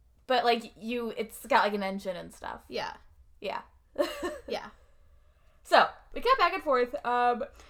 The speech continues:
Speaker 2: The music that's playing is, like, Guitar Hero expert level music. Like, it's really rocking. It's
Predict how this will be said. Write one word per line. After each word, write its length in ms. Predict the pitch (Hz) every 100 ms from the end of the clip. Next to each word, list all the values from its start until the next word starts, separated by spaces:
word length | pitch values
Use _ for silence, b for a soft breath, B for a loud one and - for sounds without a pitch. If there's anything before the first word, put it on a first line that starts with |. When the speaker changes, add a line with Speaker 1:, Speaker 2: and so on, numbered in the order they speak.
| b b -
Speaker 2:
The 80 |
music 260 | 285 339 480 508
that's 180 | 370
playing 400 | - 226 214 254
is, 180 | 262 254
like, 180 | 247 226
Guitar 400 | 240 - - 220
Hero 400 | - 254 240 214 214
expert 460 | 202 - 247 240
level 280 | 220 214 220
music. 460 | 214 180 202 254 240
Like, 160 | 202 226
it's 160 | -
really 300 | 247 247 220
rocking. 500 | 190 202 220 202 156 165
It's 280 | - -